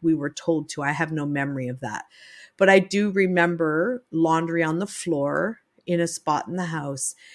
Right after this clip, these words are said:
And we were doing laundry one day, and in the process of getting the laundry, there were big worms in that too.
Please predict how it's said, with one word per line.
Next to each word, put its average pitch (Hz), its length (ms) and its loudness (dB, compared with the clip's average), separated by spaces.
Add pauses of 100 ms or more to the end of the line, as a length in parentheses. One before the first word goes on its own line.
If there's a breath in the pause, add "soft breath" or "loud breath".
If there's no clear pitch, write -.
(220 loud breath)
And 170 300 2 (420)
we 175 200 4
were 165 120 2
doing 170 280 2
laundry 156 400 2
one 143 260 -6
day, 139 420 -4 (160)
and 151 400 -2
in 160 200 0
the 156 60 -2
process 170 800 2
of 143 440 -2
getting 160 280 2
the 151 80 -4
laundry, 139 600 -4 (360 loud breath)
there 165 220 10
were 156 320 2
big 165 420 6 (300)
worms 147 560 -4
in 151 240 -4
that 139 280 -2 (120)
too. - 680 0